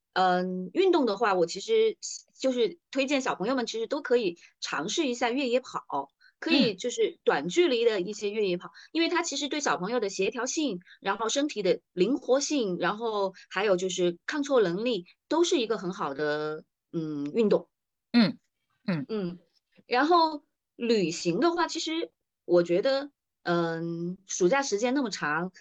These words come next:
Speaker 1: 可以到我们川西来看一看，
Speaker 2: 嗯。
Speaker 1: 到我们成都来看一看我们这边，嗯，的各种地貌、地形，
Speaker 2: 嗯，
Speaker 1: 然后，
Speaker 2: 嗯。
Speaker 1: 嗯，如果喜欢登山的话呢，我们这边其实有很多的山，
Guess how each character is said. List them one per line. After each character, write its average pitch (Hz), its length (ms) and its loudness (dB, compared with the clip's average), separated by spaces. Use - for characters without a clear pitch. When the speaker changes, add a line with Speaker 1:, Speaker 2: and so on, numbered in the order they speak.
Speaker 1:
可 - 140 4
以 240 120 2
到 214 200 4
我 175 100 6
们 135 100 -8
川 226 220 -4
西 240 140 0
来 208 180 2
看 277 200 -2
一 220 60 -8
看， 226 300 -2
Speaker 2:
嗯。 - 20 -12
Speaker 1:
到 233 140 4
我 180 60 4
们 175 100 0
成 180 180 -8
都 247 120 2
来 226 140 2
看 262 200 -4
一 220 40 -6
看 220 180 -4
我 151 100 -2
们 160 100 -8
这 247 100 2
边， 240 240 2
嗯， 170 320 2
的 156 180 -2
各 359 140 4
种 170 180 2
地 269 200 0
貌、 240 360 0
地 269 160 -2
形， 180 500 0
Speaker 2:
嗯， 190 80 -8
Speaker 1:
然 190 140 0
后， 202 320 2
Speaker 2:
嗯。 180 200 2
Speaker 1:
嗯， 185 80 -6
如 226 100 -2
果 311 120 -4
喜 190 180 0
欢 185 180 0
登 294 160 0
山 320 300 -2
的 190 120 2
话 196 200 2
呢， 185 180 0
我 156 160 2
们 156 80 -6
这 226 140 4
边 226 180 4
其 220 140 -4
实 226 100 0
有 226 140 2
很 143 180 -6
多 196 160 0
的 185 100 -2
山， 170 320 -2